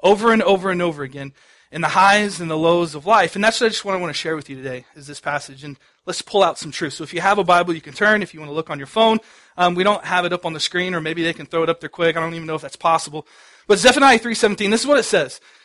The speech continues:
It says, "The Lord your God is with you." Knowing who is with you changes everything. Um, when I was a kid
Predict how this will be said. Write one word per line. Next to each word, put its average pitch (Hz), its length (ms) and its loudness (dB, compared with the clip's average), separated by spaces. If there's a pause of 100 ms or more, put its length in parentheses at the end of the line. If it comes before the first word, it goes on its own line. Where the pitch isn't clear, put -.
It 196 80 -4
says, - 260 4
"The 190 100 6
Lord 262 460 6 (220)
your 190 100 -4
God 175 500 4 (640)
is 160 160 -12
with 165 240 -10
you." 120 100 -20 (880)
Knowing 254 400 8
who 240 160 4
is 185 120 -2
with 202 220 4
you 233 280 -4 (520)
changes 170 580 -2
everything. 127 680 -6 (640)
Um, 151 440 -4 (140)
when 185 140 0
I 214 100 6
was 226 140 2
a - 40 -10
kid 208 340 4